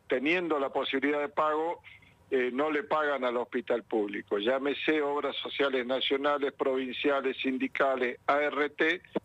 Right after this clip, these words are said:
y también los ciudadanos extranjeros, porque gastamos mucho dinero en nuestros hospitales públicos haciendo atención de extranjeros,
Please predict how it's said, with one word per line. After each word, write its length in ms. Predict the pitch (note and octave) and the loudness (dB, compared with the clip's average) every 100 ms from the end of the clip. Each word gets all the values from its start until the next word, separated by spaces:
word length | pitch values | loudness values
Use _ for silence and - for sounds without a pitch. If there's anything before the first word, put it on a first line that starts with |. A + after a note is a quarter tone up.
| - - | -8 0
y 160 | F#3+ | 0
también 640 | G#3 F#3+ F#3 F#3+ F#3+ G3 A3 _ - _ - | 2 0 2 2 2 0 -6 _ -20 _ 0
los 200 | C#3 C3+ | 2 4
ciudadanos 560 | D3+ D3+ D#3 D#3+ D#3 D3 | 2 2 2 0 0 -2
extranjeros, 560 | D3 D3 C3 E3 F3 F3 | 0 -2 0 0 0 0
porque 260 | A#2+ A2+ | 0 2
gastamos 640 | B2 A#2 C#3+ C3 C3 A#2+ - - - - | 2 2 0 0 0 -2 -6 -12 -20 -6
mucho 420 | B2+ C#3 - C3+ | -2 0 2 2
dinero 640 | C3+ C#3 D#3 D#3+ D3 D#3+ D3+ - - _ | 2 0 2 0 0 -4 -6 -14 -20 _
en 200 | B2+ C3 | -2 2
nuestros 320 | C#3 C#3+ C#3+ | 2 0 0
hospitales 540 | C3+ C3+ D3 D#3+ D3+ C#3+ | 0 0 -2 0 0 0
públicos 440 | E3+ E3 D3 C3+ | 0 0 0 0
haciendo 340 | A#2 C#3+ C3+ C3+ | 0 -2 0 0
atención 480 | C3+ C3 A#2+ C#3 | 0 -2 0 0
de 100 | C3 | 0
extranjeros, 760 | B2 C#3+ C3+ B2 C#3+ C3 C#3+ | 0 0 0 2 0 2 -2